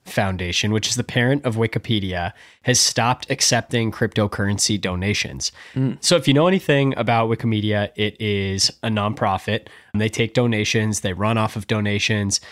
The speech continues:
Speaker 1: They're a completely decentralized entity. They have editors who are working on Wikipedia from all over the world, editing posts, adding context to posts.
Speaker 2: Mm-hmm.
Speaker 1: It's really a pretty unbelievable organization in a lot of ways.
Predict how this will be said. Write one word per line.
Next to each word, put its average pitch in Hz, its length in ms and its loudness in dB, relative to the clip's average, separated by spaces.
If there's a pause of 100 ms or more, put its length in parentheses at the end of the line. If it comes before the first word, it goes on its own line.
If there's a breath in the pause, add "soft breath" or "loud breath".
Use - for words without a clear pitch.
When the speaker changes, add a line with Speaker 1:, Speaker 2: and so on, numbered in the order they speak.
(120)
Speaker 1:
They're 117 100 2
a 110 60 0
completely 143 540 0
decentralized 113 760 0
entity. 110 520 -2
They 104 160 0
have 101 420 -2
editors 123 600 2
who 101 360 -2
are 104 140 -6
working 127 340 0
on 120 160 2
Wikipedia 113 640 0
from 101 220 -6 (100)
all 156 240 4
over 139 220 2
the 120 100 0
world, 113 440 0 (420 loud breath)
editing 135 360 2
posts, - 680 0 (100)
adding 120 280 2
context 113 560 -2
to 117 60 -4
posts. 113 500 0
Speaker 2:
Mm-hmm. 113 220 -2 (100)
Speaker 1:
It's 131 160 2
really 208 160 6
a 123 40 2
pretty 135 320 2
unbelievable 107 800 0
organization 98 880 -4
in 92 480 -6
a 110 80 -4
lot 107 240 0
of 98 60 -2
ways. 90 380 -4